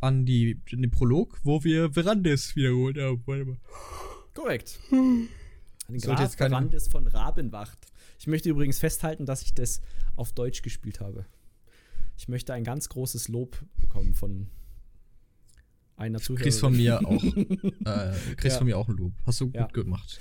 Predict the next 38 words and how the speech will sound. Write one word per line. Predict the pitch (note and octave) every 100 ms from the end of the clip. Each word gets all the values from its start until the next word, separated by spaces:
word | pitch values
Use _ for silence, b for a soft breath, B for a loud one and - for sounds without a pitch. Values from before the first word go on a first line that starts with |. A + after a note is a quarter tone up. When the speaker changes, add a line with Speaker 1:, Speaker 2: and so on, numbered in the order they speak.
| B
Speaker 2:
Ich | B2
fand's | - F#4 -
auch | - B3
nicht | G#3+ D3+ -
schlecht, | C3+ D#3+ - -
muss | C#3+ C#3+
ich | -
sagen, | C3+ C#3+ E3+
mal | C#3 C#3 C#3
wieder. | C#3+ D3
Also | C3+ B2+
ich | A#2+
spiele | - D#3
jetzt | D3+
seit | C#3 B2+
knapp, | - C#3 - _
glaub | - B2+
ich, | B2+ -
sechs, | - C3 -
sieben | C3+ A2+
Wochen, | C3+ F#3 F3+ - _ -
minus | B2+ B2 -
die | -
drei | B2 A#2
Wochen, | A#2
wo | A#2+
ich | A#2+
nicht | C#3+ -
gespielt | C#3 C3+
hab, | C#3
auf | - -
Deutsch. | A2+ D3+ - - b b b
Einfach, | B2+ D#3+ G3 - - -
um | D3 C#3
wieder | C3+
die | B2+ A#2+
deutschen | C3 D3 C#3+
Begriffe | A#2+ C3+ E3+ G3+ B3